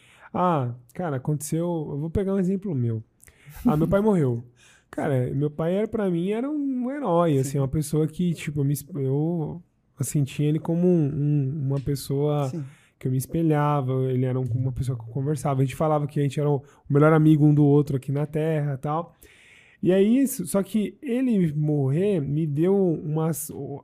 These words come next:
Speaker 1: alguns outros pontos que eu não tinha essa percepção. Hoje eu consigo, né? Mas
Speaker 2: Sim.
Speaker 1: antes, na época, eu não,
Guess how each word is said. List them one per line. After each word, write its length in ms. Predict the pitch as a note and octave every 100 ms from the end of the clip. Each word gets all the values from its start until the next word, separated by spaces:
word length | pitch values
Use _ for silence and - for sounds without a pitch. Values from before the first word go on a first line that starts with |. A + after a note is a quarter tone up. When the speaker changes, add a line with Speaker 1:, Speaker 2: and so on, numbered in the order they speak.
| _
Speaker 1:
alguns 480 | D#3 D#3+ G#3+ A3+ F#3
outros 460 | F3 E3+ D#3 -
pontos 520 | - D3+ E3+ F#3+ - -
que 120 | D#3+
eu 120 | D#3+
não 120 | F3
tinha 400 | F3 - F3 F#3
essa 220 | D#3+ - C#3+
percepção. 800 | C#3+ C#3 C#3+ C3 - C#3+ C3 B2 - _
Hoje 240 | - E3+ A3
eu 60 |
consigo, 440 | C4 B3+ G3 C#3+ C3
né? 180 | C3+ C#3+
Mas 200 | C#3+ D3
Speaker 2:
Sim. 80 |
Speaker 1:
antes, 180 | E3+ F#3
na 200 | E3 C#3+
época, 240 | D3 - F#3
eu 40 |
não, 220 | F#3 F#3+